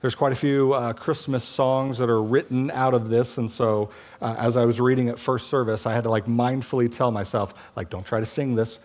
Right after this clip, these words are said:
Don't sing the verse. Don't sing the verse. Nobody wants to hear that," you know what I mean? So here we go, chapter two, Luke chapter two, starting in verse one. In those days,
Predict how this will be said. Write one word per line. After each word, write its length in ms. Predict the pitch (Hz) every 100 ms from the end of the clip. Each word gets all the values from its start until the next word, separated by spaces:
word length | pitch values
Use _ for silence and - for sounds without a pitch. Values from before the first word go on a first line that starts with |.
| -
Don't 160 | - 95
sing 180 | - 117
the 80 | 120
verse. 280 | 135 113
Don't 200 | - 104
sing 180 | - 123
the 60 | 131
verse. 340 | 147 131 - - - -
Nobody 240 | 98 110
wants 220 | 113 120
to 100 | 143
hear 160 | 143 131
that," 320 | 107 107 -
you 80 | 110
know 60 |
what 100 | 101
I 40 | 104
mean? 180 | 117 120 - - - - - - -
So 140 | - 127
here 120 | 147
we 80 | 151
go, 120 | 127
chapter 440 | - 147 151 185
two, 500 | 175 - 151 143 147 -
Luke 220 | 143 156
chapter 300 | - 143 156
two, 300 | - 135 123
starting 360 | 117 127 120 123
in 120 | 117
verse 280 | 127 123 -
one. 340 | 120 113 110
In 280 | 143 147 147
those 380 | 160 202 220 165
days, 720 | 135 107 104 143 220 -